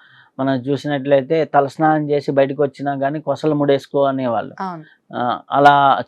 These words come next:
Speaker 1: చెప్పేవాళ్ళు. ఎందుకంటే మన ఆరా ఎక్స్‌పాన్షన్ కాదు, బయటికి వెళ్ళదు,
Speaker 2: మ్మ్.
Speaker 1: బయటకి విడుదల కాదు.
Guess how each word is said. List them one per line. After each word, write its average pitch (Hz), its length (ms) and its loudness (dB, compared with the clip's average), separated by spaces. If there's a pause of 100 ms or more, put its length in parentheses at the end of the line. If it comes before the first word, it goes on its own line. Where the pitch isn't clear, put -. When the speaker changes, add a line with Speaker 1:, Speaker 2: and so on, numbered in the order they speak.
Speaker 1:
చెప్పేవాళ్ళు. 127 460 4
ఎందుకంటే 147 480 -2
మన 151 180 0
ఆరా 156 500 8
ఎక్స్‌పాన్షన్ 160 720 0
కాదు, 120 280 -2
బయటికి 143 400 0
వెళ్ళదు, 127 360 4 (360)
Speaker 2:
మ్మ్. 202 340 -14 (220)
Speaker 1:
బయటకి 147 400 4
విడుదల 156 460 6
కాదు. 120 400 2